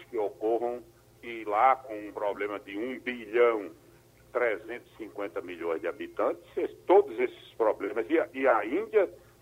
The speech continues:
tem diferenças, desigualdades brutais. Eu vejo, às vezes, ah,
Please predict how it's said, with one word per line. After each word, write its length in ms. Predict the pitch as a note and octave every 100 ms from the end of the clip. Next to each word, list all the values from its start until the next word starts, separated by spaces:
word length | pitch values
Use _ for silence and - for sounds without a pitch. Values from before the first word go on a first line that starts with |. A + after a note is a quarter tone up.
| -
tem 280 | D3 F3 G3 - -
diferenças, 800 | G3 F#3+ - C3+ C3+ G3+ - F3 B2 -
desigualdades 880 | F#3 E3 F3+ D3+ C#3 A#2 D3 E3+ - -
brutais. 580 | - A#3 - A#2+ A#2+ A2 - - _ - - - - - - -
Eu 160 | G2+ -
vejo, 300 | C3+ D#3 C3
às 120 | A#2 -
vezes, 480 | A#2 D#3 D3 A#2 - - B2
ah, 760 | F#2+ F2 E2+ E2 D#2 - C2